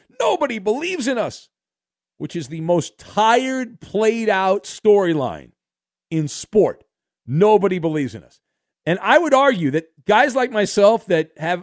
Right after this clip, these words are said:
strong opinions that maybe go against the tide here, uh, that that is the most important thing because it's the fuel of teams like the Bengals, who are underappreciated, you know, unnoticed, under the radar,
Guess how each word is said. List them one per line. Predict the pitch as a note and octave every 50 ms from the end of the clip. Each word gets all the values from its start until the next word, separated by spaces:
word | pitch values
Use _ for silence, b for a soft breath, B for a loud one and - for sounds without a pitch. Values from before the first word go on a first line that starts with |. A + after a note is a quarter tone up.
| - _ _
strong | - - - G#3 G3+ G3+ F#3+
opinions | E3+ - F#3 F#3 F#3 F#3 F#3 F#3 E3+ C#3
that | D3+ D3 - _ _ -
maybe | C#3+ F3 F3 E3+
go | C3+ D#3 F3+ E3+
against | D3+ B2+ E3 E3+ D#3+ - -
the | D#3 C3+
tide | - E3 D#3 D#3 E3 D#3+
here, | D#3+ E3 E3 E3 D#3 - _ _ _ _ _ _ _ _ -
uh, | C3 C#3 C3+
that | C3+ E3+ D#3+ -
that | A#3 A3+ B3 B3+
is | B3 E3
the | F#3+ G3+ F3+
most | E3 E3 G3 A3+ B3 - - A#3
important | F#3+ D#3+ - F3+ E3+ D#3 D3 C3+
thing | - D3+ C#3 C3+ C3+ C3
because | B2+ D#3+ C#3+ - F3+ E3 D#3+
it's | F3+ - -
the | - - D3+
fuel | - _ - G3+ B3+ C#4+ D4 C4 F#3+ C3 F#2 D2 C#2+ _ _ _ _ _ _ _ _ _ -
of | D#3+ D#3+ E3 E3 D#3+ D#3 D#3 C#3+ C#3 - _ _
teams | - G#3+ A3+ G#3+ F#3+ D3+
like | E3+ F3 E3 C#3+ -
the | D#3+
Bengals, | B2 - D3+ C3 A2 G2 E2 D#2+ -
who | - C#3 C#3 -
are | - - D4+
underappreciated, | D#4 C#4+ B3+ A#3 G3+ D#3+ - C#4+ D#4 C4 - - A3+ G#3+ G3 F3+ D#3+ D3+ C#3 C#3 D3+
you | E3+ E3+
know, | E3 D#3+ G3+
unnoticed, | A#3 C4 B3+ A3+ A3+ B3 B3 B3 A#3 A3+ A3+ A3+ A3 - - A#3
under | G#3 A#3 A#3 A3
the | G#3 G3+ F#3
radar, | F#3 G#3 G#3+ G#3 G#3 G#3 G3+ F#3+ F#3+ G3 F#3+ F#3 F3+ -